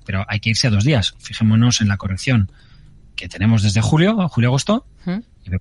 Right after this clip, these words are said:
Speaker 1: Santander está por debajo de sus crestas decrecientes, y el Santander está por en-, el B B V A está por encima de sus crestas crecientes, y el Santander está por debajo de sus crestas crecientes. Es decir, que en ningún plazo relevante el Santander lo hace mejor que el B B V A.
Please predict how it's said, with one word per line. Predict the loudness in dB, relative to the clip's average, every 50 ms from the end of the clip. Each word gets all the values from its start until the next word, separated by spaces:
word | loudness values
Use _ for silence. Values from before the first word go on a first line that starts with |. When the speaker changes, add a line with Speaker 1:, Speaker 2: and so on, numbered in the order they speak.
| -8 -12 -20 -20
Speaker 1:
Santander | -18 -8 -4 0 2 2 2
está | 2 0 -2 -2
por | -2 0 0
debajo | 0 0 0 0 -2
de |
sus | 0 0 -4 -2
crestas | -2 -4 -2 0 0 0
decrecientes, | 0 -2 -2 -6 0 2 2 2 4 2 0 0 -2 -6 _ _ _ -10
y |
el | -10
Santander | -8 -8 -4 -2 -2 0 0
está | -2 -2
por | 0 0 0
en-, | -2 -2 0
el | 0 0 0 0 -2 -2
B | -2 0
B | 2 2
V | 2 4 4 2
A |
está | 2 0 0 0
por | 0 2 2
encima | 2 2 4 4 4 4 4
de | 2
sus | 0 -2 -6
crestas | -6 -6 -6 -6 -6 -2
crecientes, | -2 0 2 2 2 2 0 0 -4 -6 -12 -14 -14 -10 -2
y | -2
el | 0 2
Santander | 4 4 4 4 4 2
está | 2 0 0
por | 2 2 2
debajo | 2 2 2 2 0 0 0
de | -2
sus | -2 -4 -6
crestas | -6 -6 -4 -4 -2
crecientes. | -2 0 2 2 0 0 -4 -10 -18 _ _ _ _ _ -20 _ -20
Es | _
decir, | _ -10 -10 -8
que | -6 -8 -8 -8 -10 -14 -20 -20 -20 _ _ -20 -20 -20 -20 -20 -20 _
en | -2 2
ningún | 2 4 4 4 4
plazo | 4 2 2 2 2
relevante | 2 2 2 4 4 2 4 2 2 0 0 -2
el | -2 0 0 0 0 0 -2 -2
Santander | -2 -2 0 0 2 2 2 2 2 2
lo | 2 2
hace | 2 2 2 2
mejor | 2 2 2 2 0 0 0
que | 0 0
el | 0
B | 0 2
B | 2 2
V | 2 2 2 0
A. | -2 -4 -8